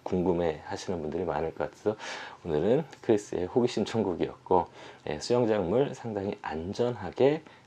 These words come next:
관리되고 있고, 수영장 물이 관리가 안 되면, 어, 특별한 장비를 갖다 대지 않아도 그냥 눈에 바로 표시가 나요. 불과 몇 시간 만에. 네,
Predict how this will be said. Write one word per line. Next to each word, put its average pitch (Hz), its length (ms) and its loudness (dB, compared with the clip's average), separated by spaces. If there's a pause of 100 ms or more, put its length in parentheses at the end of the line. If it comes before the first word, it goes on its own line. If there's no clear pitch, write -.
관리되고 78 720 -2
있고, - 340 -4 (100)
수영장 98 380 -2
물이 76 120 -6
관리가 78 380 -4
안 73 120 -4
되면, 131 420 6 (320)
어, 71 360 0 (100)
특별한 117 320 0
장비를 117 680 6
갖다 - 300 -8
대지 85 260 -2
않아도 69 340 -4
그냥 73 320 -6
눈에 92 480 6 (540)
바로 127 420 8 (340)
표시가 113 540 -2 (320)
나요. - 240 -2 (300)
불과 78 220 -6
몇 71 120 -6
시간 65 240 -8
만에. - 180 -14 (420)
네, - 120 -18